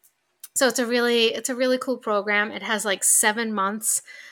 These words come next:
a little over seven months of meal plans in it.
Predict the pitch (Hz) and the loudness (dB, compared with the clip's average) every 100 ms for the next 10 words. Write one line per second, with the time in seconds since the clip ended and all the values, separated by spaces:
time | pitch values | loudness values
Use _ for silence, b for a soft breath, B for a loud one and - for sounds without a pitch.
0 | B 240 202 220 220 202 214 214 202 214 | B -12 -4 -2 0 -2 -2 -2 -2 -2
1 | 202 190 214 - - 202 180 180 - 202 | -2 -4 -4 -8 -4 -4 -4 -6 -8 -4
2 | 190 247 247 240 254 247 247 | -4 -4 -4 -4 -4 -4 -6